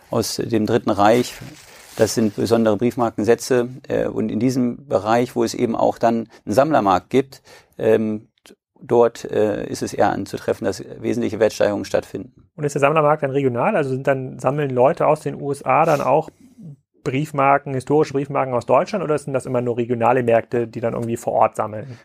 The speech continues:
Speaker 1: Das macht es sehr schwer, äh, für uns auch im Bereich Briefmarken, aber auch Münzen international, äh, uns zu entwickeln, weil Briefmarken sehr regional und Münzen auch gesammelt werden. Es interessiert die, äh, Engländer nicht so stark, <laughs> was die Deutschen hier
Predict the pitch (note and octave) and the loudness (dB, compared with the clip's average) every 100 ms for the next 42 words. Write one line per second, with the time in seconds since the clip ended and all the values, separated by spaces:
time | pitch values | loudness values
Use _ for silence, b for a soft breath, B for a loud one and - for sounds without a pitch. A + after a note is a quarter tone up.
0 | - A#2 A#2+ C#3 C#3+ C3 A#2 - C3 D3+ | -2 0 2 2 2 4 2 4 2 2
1 | - C3+ A#2 B2+ B2+ B2 A#2+ - - A#2 | -2 -6 -6 -4 -2 2 0 0 -6 -8
2 | - G2+ G#2+ - - C3+ C3 B2+ C3 A2+ | -2 -2 -2 -4 -4 -4 0 0 0 -2
3 | A2+ A#2 B2 B2 A#2 A2+ - A#2 A2+ A2+ | 0 -2 -2 -4 0 -2 -2 -2 -2 -2
4 | - A#2 A2+ - A2+ - G#2 A#2 C3 D3+ | -4 -4 -6 -6 -6 -2 0 0 2 0
5 | D#3 D#3+ B B B A#2+ B2 B2 B2+ A#2+ | 0 -10 B B B 2 4 4 2 2
6 | A#2 A2+ A2 G#2+ A2 A#2+ A2 A2 A2 - | 2 2 0 2 2 2 2 2 -2 -8
7 | G#2 A#2+ - A2 - G2 A#2+ C#3 C3 B2+ | -4 -2 0 0 2 0 2 0 2 2
8 | B2+ B2 - B B B - B2 - A#2+ | 2 -4 -10 B B B -8 -6 -2 -4
9 | - C3 B2 - - A#2 A2+ A2+ - _ | 2 2 2 -2 -6 -2 -2 -2 -6 _
10 | _ _ _ _ A2+ A2 C3 C3+ B2+ A#2+ | _ _ _ _ 0 2 4 2 2 0
11 | B2+ - B2 - A#2 A2+ - C#3+ A2+ A#2 | -2 -2 -2 2 2 2 0 -4 -2 0
12 | A2+ - A#2 A2 A2+ - A#2 G#2+ A#2 A2 | 0 0 0 4 2 0 -6 -4 -2 0
13 | G#2+ | -2